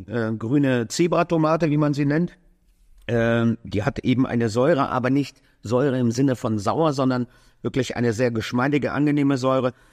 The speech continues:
Und ich finde, der Wein schafft da auch alles mitzunehmen. Ich würde jetzt nicht unbedingt dazu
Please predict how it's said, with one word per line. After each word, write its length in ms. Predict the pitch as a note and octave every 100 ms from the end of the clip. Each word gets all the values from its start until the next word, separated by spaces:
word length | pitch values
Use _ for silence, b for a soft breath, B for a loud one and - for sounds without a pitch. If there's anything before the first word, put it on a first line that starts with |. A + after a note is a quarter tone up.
| b b
Und 160 | A#2 B2
ich 160 | -
finde, 320 | - C#3 C#3
der 200 | B2+ B2
Wein 240 | A#2 B2+ B2
schafft 340 | - B2 -
da 180 | A#2+ A#2
auch 260 | - A2+ -
alles 300 | - A#2 -
mitzunehmen. 480 | A#2+ - G2 E2+ F#2+
Ich 160 | G#2+
würde 140 | C3 C#3
jetzt 260 | C3 B2+
nicht 180 | C#3 D3
unbedingt 340 | D3 C#3+ C#3+ B2
dazu 360 | - C3+ B2